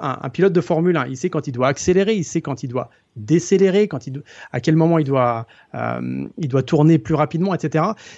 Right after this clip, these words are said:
C'est vraiment, euh, plus la personne va, euh,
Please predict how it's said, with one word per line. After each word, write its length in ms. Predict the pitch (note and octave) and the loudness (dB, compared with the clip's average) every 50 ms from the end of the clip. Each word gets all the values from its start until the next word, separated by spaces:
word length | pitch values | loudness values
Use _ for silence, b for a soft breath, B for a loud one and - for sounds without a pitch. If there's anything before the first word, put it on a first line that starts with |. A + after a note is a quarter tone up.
| B | B
C'est 160 | B - - | B -2 -2
vraiment, 460 | E3 D#3 D#3+ G3 G#3 A#3 C4 C4 - F3 | 0 2 4 4 4 4 2 0 0 2
euh, 120 | D#3 D3+ D3+ b b b b b b _ _ _ _ _ _ - | 0 0 0 b b b b b b _ _ _ _ _ _ -6
plus 400 | - - A3 A#3 C#4 D4 C4+ - - | -4 -2 0 0 0 0 0 -2 -6
la 200 | - D#3+ D3+ D3+ | -6 -4 -4 -4
personne 680 | - - A3 - - - - - F#3+ F3+ E3+ D#3 D3+ C#3 - - | -4 -2 -4 -4 -4 -6 -4 -2 -2 0 0 -2 -4 -6 -10 -10
va, 720 | C#3+ B2+ B2 B2+ D3+ D#3+ D#3 D#3 D#3 - C#3+ B2 A#2 A#2 | -10 -8 -2 2 2 4 4 2 0 -2 -6 -6 -6 -6
euh, 40 | B2 | -8